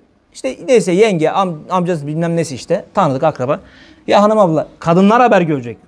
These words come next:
Erkekler değil ha. Bir nikah işine ne dersin? Hani böyle sıkıntı olur tek başına. Yok abicim, kesinlikle hayır dersen daha konuyu açmaya gerek yok.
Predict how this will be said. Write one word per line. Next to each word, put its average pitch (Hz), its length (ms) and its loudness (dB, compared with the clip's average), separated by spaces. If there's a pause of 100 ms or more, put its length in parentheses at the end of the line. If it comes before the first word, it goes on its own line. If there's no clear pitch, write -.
Erkekler 175 440 -4
değil 190 120 0
ha. 139 160 0 (640)
Bir 208 140 -2
nikah 214 300 0
işine 208 340 -4
ne 220 100 -2
dersin? 170 240 0
Hani 170 180 -4
böyle 165 180 -4
sıkıntı 180 360 -6
olur 170 120 0
tek - 240 -2
başına. 147 400 -2 (600)
Yok 208 220 2
abicim, 156 320 0
kesinlikle 214 340 2
hayır 214 140 4
dersen 208 260 0 (160)
daha 170 160 -4
konuyu 170 260 -6
açmaya 156 220 -8
gerek 127 240 -8
yok. 107 80 -12